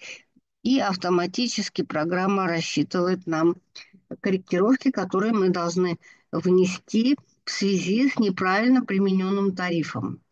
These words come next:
Но меня вот этот вот, допустим, расчёт не во всех случаях устраивает. Почему? Потому что, как вы видите, у меня за каждый,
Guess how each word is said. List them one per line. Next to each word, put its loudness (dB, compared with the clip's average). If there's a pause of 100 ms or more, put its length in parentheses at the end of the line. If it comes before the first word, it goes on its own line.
(640)
Но 0 (140)
меня 2
вот 2
этот -2
вот, -2
допустим, -2
расчёт 0 (140)
не 2
во 0
всех -4
случаях -2
устраивает. -2 (560)
Почему? 4
Потому 0
что, -4
как -4
вы 2
видите, 2
у 2
меня 0
за -2
каждый, -2